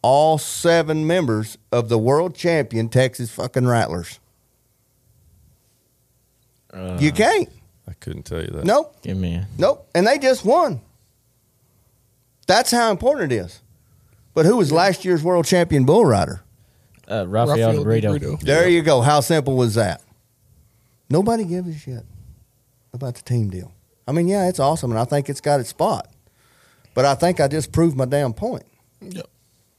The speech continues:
Speaker 4: And that's one reason you, you wanted to start this is you're just trying to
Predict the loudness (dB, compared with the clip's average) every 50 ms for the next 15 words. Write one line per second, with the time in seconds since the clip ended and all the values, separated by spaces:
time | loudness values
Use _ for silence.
0 | _ _ _ _ _ _ _ _ _ _ _ _ _ _ -20 _ -2 0 2 2
1 | 2 2 0 0 0 2 0 0 0 -2 -2 -2 -2 -4 -8 _ _ -4 -2 0
2 | 0 2 2 2 0 -2 0 0 0 0 0 0 -2 -2 -2 -2 -4 -4 -8 _
3 | _ _ _ _ _ _ -6 -4 -2 -2 -2 -2 -2 0 0 2 2 2